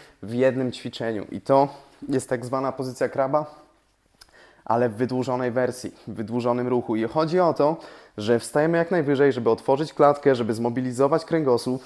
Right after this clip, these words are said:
Mocno wypycham miednicę do góry, im wyżej, tym lepiej, ale też staram się zostać w swojej granicy komfortu, żeby też nie przesadzić,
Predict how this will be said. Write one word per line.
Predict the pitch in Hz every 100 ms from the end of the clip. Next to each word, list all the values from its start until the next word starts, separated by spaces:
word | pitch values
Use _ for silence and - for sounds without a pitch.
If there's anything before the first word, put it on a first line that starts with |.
| -
Mocno | 120 139 143 139
wypycham | 123 120 135 135 127
miednicę | 117 123 120 123
do | 131
góry, | 123 120 131
im | 143 127
wyżej, | 117 131 127 120
tym | 127 120
lepiej, | 117 113 123 135 185 - _ _ -
ale | 117 123
też | 123 123
staram | - 143 135
się | 135 135
zostać | 123 139 135 135
w | -
swojej | - 131 123
granicy | 135 131 127 135
komfortu, | - 127 - 139 131 117
żeby | 113 107
też | 120
nie | 123
przesadzić, | - 123 - 120 110 127 -